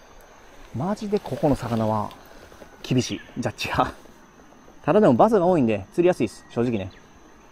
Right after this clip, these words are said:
正直あの、その難しい。バス一匹一匹の知能はかなり難しいんやけど、結局バスが数多いんで、やっぱり釣りやすいっす。そのボイルもね、あの、起こる回数もやっぱ他のフィールドより多いと思うし、バスが多けりゃね、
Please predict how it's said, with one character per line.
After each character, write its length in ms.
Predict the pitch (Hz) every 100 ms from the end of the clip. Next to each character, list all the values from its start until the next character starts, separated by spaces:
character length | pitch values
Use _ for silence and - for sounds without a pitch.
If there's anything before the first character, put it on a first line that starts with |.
| - - - - -
正 60 | 165
直 200 | 185 120
あ 40 |
の、 300 | 110 104 104 - -
そ 60 |
の 140 | 131 170
難 160 | 233
し 140 | 220 101
い。 60 | -
バ 120 | 175
ス 120 | 175
一 100 | 185
匹 160 | 208 190
一 60 |
匹 140 | 170 147
の 120 | 127
知 140 | -
能 100 | 151
は 60 | 110
か 100 | 123
な 80 | 147
り 80 |
難 240 | 123 143 151
し 60 |
い 40 | 135
ん 20 |
や 60 | 110
け 60 |
ど、 260 | 165 131 - - - - -
結 200 | - 185
局 180 | 208 214
バ 160 | 180 233
ス 100 | 175
が 120 | 117
数 240 | - 123
多 140 | 151 202
い 60 |
ん 80 | 107
で、 160 | 80 - -
や 80 | -
っ 20 |
ぱ 120 | -
り 60 | 233
釣 120 | -
り 60 | 131
や 80 | 127
す 100 | 101
い 40 |
っ 20 |
す。 100 | - - - - - - -
そ 60 |
の 80 | 117
ボ 160 | 117 180
イ 60 |
ル 340 | 180 175 170 - - -
も 120 | - 127
ね、 160 | 127 - - - -
あ 80 |
の、 120 | 107 101
起 80 |
こ 100 | 127
る 260 | 127 120 117
回 200 | - 123
数 120 | -
も 80 | 101
や 60 | 90
っ 40 |
ぱ 60 | 80
他 220 | - 147
の 60 | 113
フ 80 |
ィ 40 | 107
ー 40 |
ル 80 | 113
ド 80 | 107
よ 40 |
り 40 | -
多 160 | 160 180
い 60 |
と 60 | 107
思 160 | 98
う 20 | 92
し、 160 | 92 - - - - - - - - - - 117
バ 120 | 120
ス 100 | 120
が 80 | 107
多 160 | 117
け 100 | 110
り 60 | 95
ゃ 60 |
ね、 120 | 87